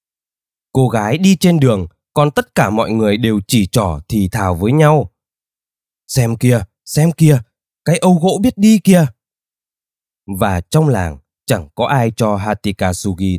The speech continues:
tội nghiệp ăn nghỉ nương nhờ. Vừa hay lúc đó, quan tổng trấn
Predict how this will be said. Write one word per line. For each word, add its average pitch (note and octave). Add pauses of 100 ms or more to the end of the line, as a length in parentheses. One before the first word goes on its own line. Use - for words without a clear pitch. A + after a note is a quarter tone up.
tội F2+
nghiệp F2+ (220)
ăn D3
nghỉ F#2+
nương B2+
nhờ. D#2+ (1040)
Vừa C#3
hay E3+
lúc A3
đó, C3 (260)
quan F#3
tổng F2
trấn A2+